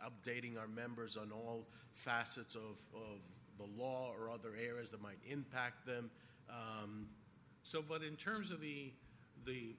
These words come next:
Speaker 2: policy clauses and the attestations that, that you require, uh, and that ofac requires, um, what does ofac expect and what do you provide,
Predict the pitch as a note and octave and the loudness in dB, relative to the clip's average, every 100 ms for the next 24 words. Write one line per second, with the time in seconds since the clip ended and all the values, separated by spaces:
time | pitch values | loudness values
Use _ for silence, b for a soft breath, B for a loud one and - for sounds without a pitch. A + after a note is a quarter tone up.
0 | - - D3 D3 C3+ B2+ - C3+ B2 A2+ | -4 2 2 4 2 0 -2 0 0 0
1 | A2+ G#2+ - C3 A#2+ A#2 A#2+ B2 B2 A2+ | -2 -6 -4 -4 -2 -2 0 0 0 -2
2 | - B2 A#2+ A#2+ A#2 G#2+ A2 G#2+ - - | 0 0 -2 -4 -6 -4 -4 -6 -10 -16
3 | - A#2+ A2+ A#2+ A#2+ A#2 A2+ - - G#2 | -8 -6 -4 -2 -2 -2 -4 -8 -14 -10
4 | G#2+ - C#3+ C3+ F#2+ F2+ - - B B | -10 -4 -2 0 -2 -4 -12 -16 B B
5 | B B B - A#2 A2 B2 A#2 A#2 G#2+ | B B B -8 -6 -4 -2 -2 -2 -2
6 | C#3+ D#3 B2+ G2 G#2 - F2 E2+ G2 - | 0 0 0 -2 -6 -10 -10 -10 -10 -12
7 | - B B B - C3 B2+ A#2+ - C#3+ | -14 B B B 4 4 4 2 0 4
8 | D#3+ F#3+ E3 E3 D3+ C#3+ C3 C3 A#2 - | 8 8 6 6 4 2 0 -2 -2 -2
9 | - C3+ B2+ A2+ A#2 B2+ B2 A#2+ A2 A2+ | 0 -2 -2 -4 -4 -2 0 0 -2 -4
10 | G#2 D3 C#3 A2 G2 | -2 2 2 2 0